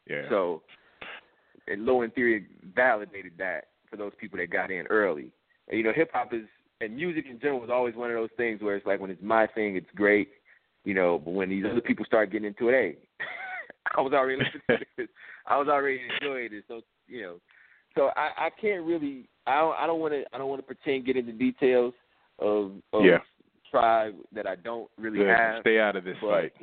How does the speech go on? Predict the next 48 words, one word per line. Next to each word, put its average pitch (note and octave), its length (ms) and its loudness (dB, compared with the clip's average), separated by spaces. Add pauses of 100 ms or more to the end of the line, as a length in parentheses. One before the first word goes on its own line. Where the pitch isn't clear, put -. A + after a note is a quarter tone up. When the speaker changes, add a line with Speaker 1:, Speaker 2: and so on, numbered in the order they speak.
Speaker 1:
Stay F#2+ 180 0
out F2+ 80 2
of E2+ 80 -2
this E2 180 -6
fight. - 120 -2
Speaker 2:
yeah, A2+ 140 2
Speaker 1:
You F#2 40 0
don't F2+ 80 -2
Speaker 2:
I'ma - 60 -2
Speaker 1:
want E2+ 140 -4
any E2 60 -6
Speaker 2:
stay, B2+ 120 2
I'ma A#2+ 80 2
Speaker 1:
parts C#3 140 -8
of - 40 -14
Speaker 2:
stay C#3 120 0
Speaker 1:
this A2+ 60 -8
Speaker 2:
back, G2+ 200 2
Speaker 1:
thing, C2+ 100 -14
man. F#2 100 -12
Speaker 2:
man. F#2 100 -12
I'm, A2+ 180 -14
this B2 160 -8
not, A#2+ 240 4
this B2+ 100 -8 (100)
is G2+ 80 -14
not A2+ 200 -2
my A#2 180 0
fight. F2+ 260 0
This A#2 160 -12
is A2+ 80 -14
not, A#2 220 -2
<laughs> - 60 -14
this - 280 2 (140)
is C3+ 60 -12
not C3 240 2
my, C3+ 100 2 (640)
my, B2+ 280 0
my B2+ 180 -2
cross - 360 -2
to - 60 -20
carry. G#2 540 -4
So, F2+ 280 -12 (540)
um, G#2+ 380 2 (1160)
Speaker 1:
But G#2+ 140 4
one C#3 260 2
thing, C3 380 0
um, G2 520 2